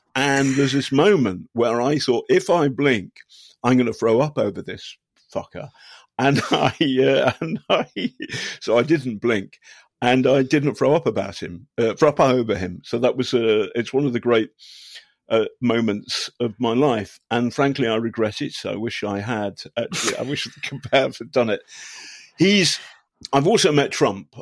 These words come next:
and, uh, I asked, uh, Trump a series of really annoying questions, including, uh, concluding with, "Why did you buy your concrete for Trump Tower from Fat Tony Salerno?" And Trump walked out on me and left. "Putin is way smarter,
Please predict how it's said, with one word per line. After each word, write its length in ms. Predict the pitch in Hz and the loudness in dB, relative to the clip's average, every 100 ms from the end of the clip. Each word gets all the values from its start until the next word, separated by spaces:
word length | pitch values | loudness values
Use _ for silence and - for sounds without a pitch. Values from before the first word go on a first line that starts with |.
| - | -4
and, 400 | 110 110 113 107 | -2 -2 -2 -2
uh, 220 | 107 107 | 0 0
I 160 | 113 | 0
asked, 300 | 120 120 - | -2 -2 -2
uh, 220 | 123 104 104 | 0 0 0
Trump 220 | 120 107 | -2 -4
a 40 | |
series 420 | 104 123 113 98 | 0 0 0 -4
of 160 | 104 104 | -8 -4
really 320 | 120 113 104 | 0 0 0
annoying 320 | 107 107 104 | -2 -2 -4
questions, 720 | 101 110 104 - 98 90 101 - | -4 -4 -4 -8 -10 -10 -16 -14
including, 580 | 113 101 123 110 110 107 - | -12 -6 -4 -4 -6 -8 -4
uh, 120 | 110 101 117 117 | -4 -4 -12 -6
concluding 680 | 143 - 151 160 131 117 | -6 -2 2 4 4 0
with, 220 | 113 110 - - _ | 0 -2 -4 -20 _
"Why 200 | - 117 | -2 0
did 160 | 107 107 | 0 -2
you 140 | 113 | -6
buy 180 | 98 107 104 | -2 0 0
your 120 | 104 | -2
concrete 500 | - 123 113 110 98 | -4 -6 -4 -6 -8
for 100 | 101 | -12
Trump 280 | - 110 110 | -8 -8 -4
Tower 320 | 120 110 101 | -2 -2 -4
from 200 | - 101 | -8 -12
Fat 260 | - 104 - | -6 -6 -6
Tony 360 | - 110 107 | -6 -4 -6
Salerno?" 680 | 104 - 117 117 110 95 - _ - - _ | -10 -8 -4 -2 -4 -8 -14 _ -20 -20 _
And 80 | 123 | -4
Trump 260 | - 147 | 0 2
walked 220 | 135 123 123 | 4 2 4
out 260 | 127 120 | 2 0
on 140 | 98 90 | -6 -10
me 280 | 85 143 _ | -14 -18 _
and 120 | 113 104 | -8 -2
left. 460 | 110 98 92 - _ - - - - - _ _ | -2 -2 -6 -20 _ -20 -20 -20 -20 -20 _ _
"Putin 360 | - 175 156 143 | -2 0 2 2
is 200 | 120 104 | 2 0
way 260 | 117 113 110 | 0 2 2
smarter, 640 | - 107 101 92 - 78 | -2 -4 -4 -6 -10 -16